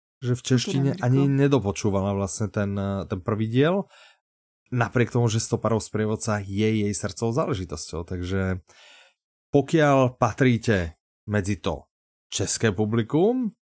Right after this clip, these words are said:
Speaker 1: a máte, zdieľate túto skúsenosť, že vás to tak vyskúšajte túto slovensku.
Speaker 2: Mirka prej
Speaker 1: No.
Speaker 2: vzkazuje,
Speaker 1: Ja
Speaker 2: že
Speaker 1: tiež,
Speaker 2: je to
Speaker 1: ja
Speaker 2: úplne
Speaker 1: ešte som to
Speaker 2: super.
Speaker 1: nepočul, mám to vychválené úplne, áno.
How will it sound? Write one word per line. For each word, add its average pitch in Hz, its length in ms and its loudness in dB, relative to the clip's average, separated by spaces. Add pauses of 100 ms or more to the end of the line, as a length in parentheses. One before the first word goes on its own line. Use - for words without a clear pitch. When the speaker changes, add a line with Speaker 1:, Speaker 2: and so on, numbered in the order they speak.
(240)
Speaker 1:
a 117 140 0
máte, 117 640 2
zdieľate 95 840 0
túto 104 240 -6
skúsenosť, 127 720 -2
že 117 120 -2
vás 117 200 -2
to - 80 -8
tak 113 160 -2
vyskúšajte 135 600 0
túto 87 220 -10
slovensku. 85 640 -10 (800)
Speaker 2:
Mirka 254 320 4
prej 285 180 2
Speaker 1:
No. - 40 2
Speaker 2:
vzkazuje, 196 500 -2 (260)
Speaker 1:
Ja 196 140 -2
Speaker 2:
že 202 60 -8
Speaker 1:
tiež, 196 160 4
Speaker 2:
je 247 120 4
to 104 120 0
Speaker 1:
ja 120 100 4
Speaker 2:
úplne - 160 -2
Speaker 1:
ešte 123 160 0
som 123 140 0
to 120 80 -2
Speaker 2:
super. 110 100 2
Speaker 1:
nepočul, 165 340 -2 (220)
mám 113 220 0
to 131 120 2
vychválené 98 640 -2
úplne, 104 380 -6
áno. 120 240 -10